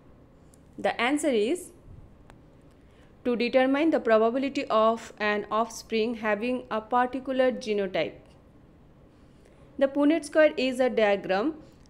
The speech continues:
that is used to predict an outcome of a particular cross or breeding experiment.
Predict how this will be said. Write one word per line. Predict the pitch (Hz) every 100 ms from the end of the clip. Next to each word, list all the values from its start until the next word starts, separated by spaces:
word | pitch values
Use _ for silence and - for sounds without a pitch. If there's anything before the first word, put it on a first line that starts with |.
| - -
that | 233 262 262 -
is | 247 254 254
used | 233 285 339 -
to |
predict | 302 240 214 220 262 - - - -
an | 226 220 226 247 - - - - - - - -
outcome | 226 269 294 302 294 285
of | 220 226 226
a | 226
particular | 233 240 240 262 269 269
cross | 277 - 202 196 226 -
or | 214 208 220 - - - -
breeding | 202 233 240 254 262 269 - - - - - - -
experiment. | 220 - 196 160 151 - -